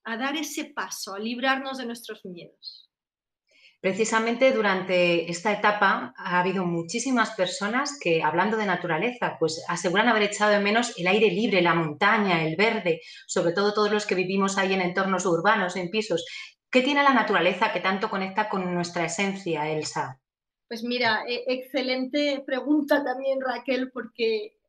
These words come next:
Speaker 1: tampoco le damos la importancia que tiene, ¿no?, al hecho de que estamos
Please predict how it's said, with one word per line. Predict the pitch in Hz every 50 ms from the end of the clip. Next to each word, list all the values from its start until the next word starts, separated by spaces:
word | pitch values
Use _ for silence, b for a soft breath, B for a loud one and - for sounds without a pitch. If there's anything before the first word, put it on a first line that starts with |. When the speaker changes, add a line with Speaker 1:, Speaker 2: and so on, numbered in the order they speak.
| _ _ _ _ _
Speaker 1:
tampoco | - 247 247 240 233 - - 277 294 285 - 311 277
le | 269 262
damos | 254 247 247 247 240 -
la | 262 247
importancia | 233 226 240 233 - - 233 226 226 226 - 240 226
que | - 220
tiene, | - - 240 262 262 247 220
¿no?, | 208 208 220 247 254
al | 240 233
hecho | 226 220 - - 262
de | 247 240
que | 240
estamos | 226 - - 240 240 247 262 262 254 - - _